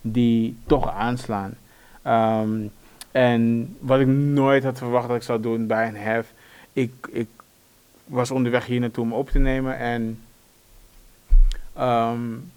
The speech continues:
ik dacht van, "Oké, wat komt in me op als ik hier naar luister?" Ehm, en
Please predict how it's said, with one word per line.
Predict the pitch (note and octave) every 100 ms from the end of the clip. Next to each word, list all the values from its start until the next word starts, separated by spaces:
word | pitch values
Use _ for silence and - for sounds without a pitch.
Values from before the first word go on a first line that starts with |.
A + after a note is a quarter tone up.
| _
ik | - C3+
dacht | B2+
van, | C3+ B2+ B2
"Oké, | - B2 A#2+ A2+ A2
wat | C3+ C#3+
komt | E3 C#3+
in | C3
me | A#2
op | A#2+ C3
als | B2+ A#2+
ik |
hier | A#2 A#2+
naar | A#2
luister?" | A2 A#2 B2 - G#2+ G2+ - - -
Ehm, | B2 A#2+ A#2 A#2 A#2 A2 A2 - _ _ _ _ _ _
en | B2 A#2+ A2+ A2+ A#2